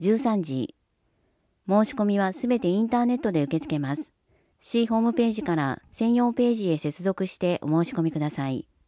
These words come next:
第一次試験。試験期間、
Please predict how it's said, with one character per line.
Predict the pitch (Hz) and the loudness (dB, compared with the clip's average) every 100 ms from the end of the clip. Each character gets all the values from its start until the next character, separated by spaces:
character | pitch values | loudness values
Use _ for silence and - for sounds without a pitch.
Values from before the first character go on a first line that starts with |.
| _ _ _ _ _ _ _ _ _ _ _ _ _ _ - | _ _ _ _ _ _ _ _ _ _ _ _ _ _ -2
第 | 202 226 220 | 2 4 2
一 | 208 214 | 0 0
次 | 202 | -2
試 | 208 | -4
験。 | - 143 120 - _ _ _ _ _ - | -4 -4 -4 -12 _ _ _ _ _ -18
試 | - | 0
験 | 226 233 | 2 2
期 | 226 | 0
間、 | 190 143 127 | -2 -2 -2